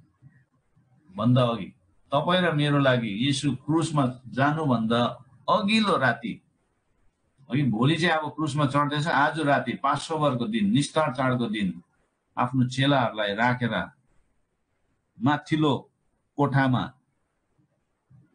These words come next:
युहन्ना तेह्रदेखि सत्र अध्यायसम्म उहाँले टिचिङ दिनुभएको छ।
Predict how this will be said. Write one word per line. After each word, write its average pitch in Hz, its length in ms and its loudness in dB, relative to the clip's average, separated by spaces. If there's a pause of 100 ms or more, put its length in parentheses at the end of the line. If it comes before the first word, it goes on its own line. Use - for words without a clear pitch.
(420)
युहन्ना 131 460 2
तेह्रदेखि 123 680 -2
सत्र 131 460 -4
अध्यायसम्म 110 580 -2
उहाँले 101 340 -4
टिचिङ 117 360 0
दिनुभएको 98 380 -2
छ। - 120 -12